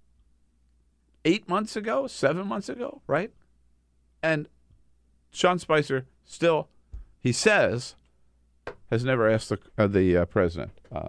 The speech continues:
that question. And we get, that's the answer that we get from, uh, from, uh, Sean Spicer,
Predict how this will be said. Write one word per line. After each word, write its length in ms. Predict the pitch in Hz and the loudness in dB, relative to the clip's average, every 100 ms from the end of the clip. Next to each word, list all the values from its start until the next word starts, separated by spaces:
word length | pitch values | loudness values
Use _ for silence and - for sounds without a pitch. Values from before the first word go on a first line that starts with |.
| - | -2
that 220 | 101 92 | -2 0
question. 320 | 95 85 - | -2 -2 -4
And 140 | - 131 | -2 0
we 80 | 147 | 2
get, 220 | 160 - | 0 0
that's 180 | 147 - | -2 0
the 160 | 135 | -2
answer 220 | 131 127 | -2 -2
that 160 | 107 98 | -2 -2
we 120 | 95 | -2
get 200 | 104 101 | -2 -2
from, 240 | - 98 - | -2 -6 -4
uh, 80 | 90 | -4
from, 360 | 92 98 90 87 | -2 -2 -2 -4
uh, 100 | 82 | -6
Sean 240 | - - 85 | -6 -6 -4
Spicer, 480 | - 85 87 - | -4 -4 -4 -8